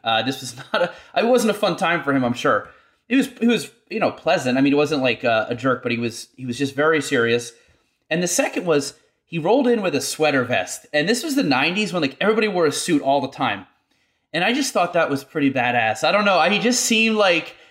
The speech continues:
he was over the whole suit thing. And I don't know. I, I ki-, I kind of, uh, was in awe of that. But anyway, that was my experience with getting into something at a young age just by, like, sort of being around.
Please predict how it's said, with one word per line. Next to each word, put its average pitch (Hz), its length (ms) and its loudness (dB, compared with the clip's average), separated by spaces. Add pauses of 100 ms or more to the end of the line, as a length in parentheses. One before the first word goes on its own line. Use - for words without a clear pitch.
(240)
he 214 160 -2
was 190 200 -2
over 202 400 2
the 175 100 0
whole 175 200 2
suit 175 360 -2
thing. 190 380 0
And 151 120 2
I 185 100 2
don't 220 100 2
know. 170 100 4
I, 147 280 4
I 170 40 0
ki-, - 160 -2
I 175 200 0
kind 196 240 -2
of, 165 180 0
uh, 147 260 4
was 143 380 -2 (280)
in 156 140 0
awe 151 280 4
of 160 100 -4
that. 185 280 0
But 139 140 0
anyway, 127 300 2
that 139 140 2
was 139 200 -2 (320)
my 170 180 2
experience 170 800 0
with 135 260 -2
getting 147 260 0
into 143 180 -2
something 135 540 -2 (400)
at 139 140 0
a 139 40 4
young 143 260 2
age 139 360 0
just 139 180 -6
by, 127 180 2
like, 120 180 0
sort 127 180 -2
of 113 180 -10
being 127 200 2
around. 104 380 -2